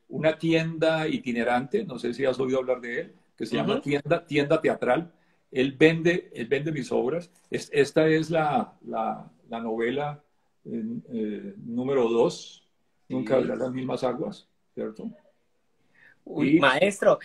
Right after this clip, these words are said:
Speaker 2: y, y así un adelantico así de, de ese contenido de Nunca verás las mismas aguas, porque generalmente estábamos, decimos de esta agua no beberé, pero casi siempre bebemos dos
Speaker 1: <laughs>
Speaker 2: veces de la misma agua.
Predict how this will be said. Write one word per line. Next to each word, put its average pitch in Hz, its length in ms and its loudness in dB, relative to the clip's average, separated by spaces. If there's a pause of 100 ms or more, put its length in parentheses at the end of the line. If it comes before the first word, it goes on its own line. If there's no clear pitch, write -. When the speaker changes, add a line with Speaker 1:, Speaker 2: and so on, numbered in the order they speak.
(120)
Speaker 2:
y, 165 300 0
y 170 60 2
así 208 340 4
un 214 220 -4
adelantico 185 680 -2
así 165 200 -6
de, 180 160 -6
de 175 140 -8
ese 180 200 -10
contenido 160 520 -8
de 170 120 -4
Nunca 156 400 -8
verás 143 320 -6
las 160 160 -6
mismas 170 300 -10
aguas, 180 240 -2
porque 165 320 -6
generalmente 160 840 -8 (280)
estábamos, 185 680 2 (100)
decimos 170 400 -2
de 202 80 -2
esta 196 220 0
agua 190 200 0
no 190 140 -2
beberé, 180 400 -2
pero 180 260 -4
casi 147 260 -4
siempre 175 520 -2
bebemos 151 360 4
dos 165 160 4
Speaker 1:
<laughs> - 40 -4
Speaker 2:
veces 180 260 0
de 165 100 -2
la 139 140 -2
misma 151 400 -8
agua. 180 300 -8